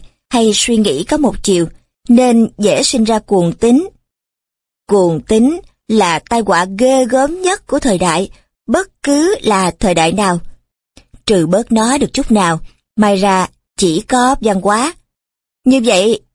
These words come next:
phải chăng văn hóa là phương tiện tranh đấu duy nhất để đem lại tình thương và hòa bình cho nhân loại?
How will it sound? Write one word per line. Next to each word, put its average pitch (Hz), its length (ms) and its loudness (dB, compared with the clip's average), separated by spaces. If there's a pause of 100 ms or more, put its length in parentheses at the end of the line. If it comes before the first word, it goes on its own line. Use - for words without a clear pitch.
(120)
phải 247 280 -2
chăng 247 320 2 (120)
văn 269 180 -2
hóa 269 340 0
là 302 180 0
phương 254 240 0
tiện 185 200 -2
tranh 240 180 0
đấu 254 220 0
duy 262 320 0
nhất 311 240 2 (280)
để 196 220 0
đem 254 200 -2
lại 180 160 0
tình 196 260 0
thương 269 440 2
và 214 200 2
hòa 190 120 2
bình 175 240 0
cho 233 100 0
nhân 262 240 2
loại? 208 320 0